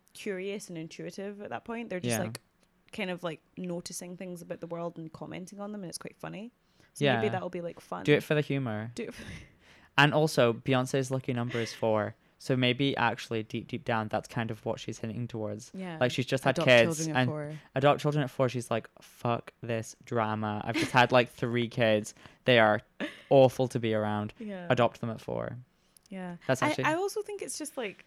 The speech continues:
Speaker 1: um, it, it's like, I hate this thing when you, as you get older, people are like,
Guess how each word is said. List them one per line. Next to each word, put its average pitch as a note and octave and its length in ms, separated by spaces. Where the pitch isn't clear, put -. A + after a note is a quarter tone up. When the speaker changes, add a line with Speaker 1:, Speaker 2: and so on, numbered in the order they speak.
Speaker 1:
um, F3+ 520
it, - 160
it's - 300
like, A#3 140
I A3+ 80
hate A3 300
this B3 180
thing A3 220
when F#3 340
you, F#3 160
as F3 200
you F#3 60
get F#3 120
older, F3+ 280
people E3+ 300
are E3 40
like, E3 160